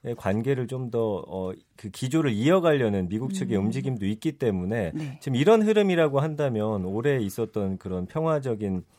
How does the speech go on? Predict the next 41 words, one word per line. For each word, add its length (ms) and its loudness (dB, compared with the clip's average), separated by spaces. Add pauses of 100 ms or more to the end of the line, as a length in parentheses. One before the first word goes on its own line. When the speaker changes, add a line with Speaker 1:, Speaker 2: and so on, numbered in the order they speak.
(140)
Speaker 1:
음, 260 -6
메시지라든지 760 -4
그런 180 -2
분위기는 460 -2
계속 280 -4
이어질 360 2
것으로 320 -4
많은 280 -2
분들이 460 -8 (260)
예상하고 380 2
있습니다. 300 -2
사실 240 -2
Speaker 2:
네. 180 -8 (200)
Speaker 1:
이렇게 240 0
만들어 420 6
놓기까지 360 4
굉장히 260 2
힘들었기 500 2
때문에 340 0
이거를 200 0
Speaker 2:
음. 140 -6
Speaker 1:
뒤엎을 1040 4
정도의 540 0 (600)
그런 340 0
용기를 320 2
가진 220 -2
사람 220 -2
많지 260 -4
않은 180 -4
것으로 300 -12
보입니다. 360 -20
Speaker 2:
근데 180 0
이제 380 0 (140)
이 120 -6
북한과의 480 2
관계에 1000 -2
굉장히 320 -4
많은 240 -2
진전이 320 -4
있었는데 460 -6
이제 200 -8